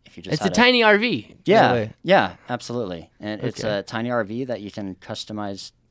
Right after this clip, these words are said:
Speaker 1: however you want.
Speaker 2: Yeah, there's
Speaker 1: Yeah.
Speaker 2: some cool, cool, cool stuff.
Speaker 1: Mm-hmm.
Speaker 2: Uh, some cool conversion vans. What are some of the coolest ones you've seen?
Speaker 1: Uh, definitely.
Speaker 2: Or what do you like the most
Speaker 1: Yeah.
Speaker 2: out of, uh, a,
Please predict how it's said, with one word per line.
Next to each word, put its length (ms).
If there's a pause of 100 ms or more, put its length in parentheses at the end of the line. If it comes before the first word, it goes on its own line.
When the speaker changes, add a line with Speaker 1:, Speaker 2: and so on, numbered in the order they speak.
(180)
Speaker 1:
however 320
you 100
want. 220
Speaker 2:
Yeah, 260
there's 140
Speaker 1:
Yeah. 60
Speaker 2:
some 100
cool, 260 (140)
cool, 260 (140)
cool 240
stuff. 500 (180)
Speaker 1:
Mm-hmm. 320
Speaker 2:
Uh, 40
some 180
cool 220
conversion 400
vans. 160
What 100
are 60
some 120
of 60
the 80
coolest 280
ones 200
you've 140
seen? 240 (1120)
Speaker 1:
Uh, 220
definitely. 960
Speaker 2:
Or 120
what 140
do 60
you 140
like 340
the 60
most 420
Speaker 1:
Yeah. 120
Speaker 2:
out 60
of, 340
uh, 280 (340)
a, 180